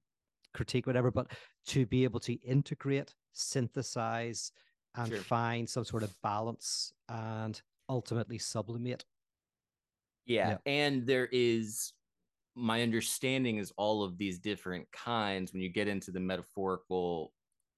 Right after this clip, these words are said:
Speaker 2: processes or the actual processes of alchemy, I guess, but, you know, with these metaphors, that means that an abyssos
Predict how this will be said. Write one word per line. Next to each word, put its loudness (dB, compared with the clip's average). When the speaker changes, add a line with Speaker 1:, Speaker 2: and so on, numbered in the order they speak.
Speaker 2:
processes 2
or 2
the 4
actual 0
processes -4
of -6
alchemy, -4
I -6
guess, -4
but, -10
you -6
know, -6
with -8
these -10
metaphors, -4
that 2
means 2
that 2
an 0
abyssos 0